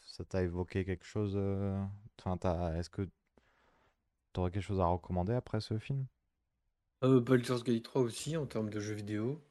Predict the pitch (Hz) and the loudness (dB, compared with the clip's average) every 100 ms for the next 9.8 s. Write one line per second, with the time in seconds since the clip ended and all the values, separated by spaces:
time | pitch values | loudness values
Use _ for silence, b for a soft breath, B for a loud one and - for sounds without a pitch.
0 | 95 90 - 104 - _ _ 113 107 101 | -10 -6 -6 -8 -10 _ _ -4 -2 -2
1 | 101 98 98 95 _ _ _ _ _ _ | -4 -4 -8 -10 _ _ _ _ _ _
2 | _ _ _ 143 135 _ - 113 104 110 | _ _ _ -14 -14 _ -12 -10 -4 -4
3 | - 107 - 113 113 113 110 110 110 110 | -4 -8 -6 -6 -4 -4 -6 -6 -8 -8
4 | 110 110 110 107 107 - 110 107 117 113 | -8 -10 -10 -8 -6 -4 -4 -4 -6 -8
5 | - 127 127 127 123 120 117 113 113 113 | -4 -2 0 0 2 2 2 0 -2 -4
6 | 110 117 120 117 113 110 110 107 113 104 | 2 4 6 4 0 -6 -6 -8 -12 -10
7 | 110 107 107 110 110 113 - 120 151 180 | -8 -4 -2 0 0 -2 -6 -2 0 -2
8 | _ - 107 - 117 117 - 107 107 107 | _ -12 -10 -10 -4 -4 -2 -2 -2 -2
9 | 107 110 104 110 107 110 143 143 | -4 -6 -6 -6 -4 -2 -2 -4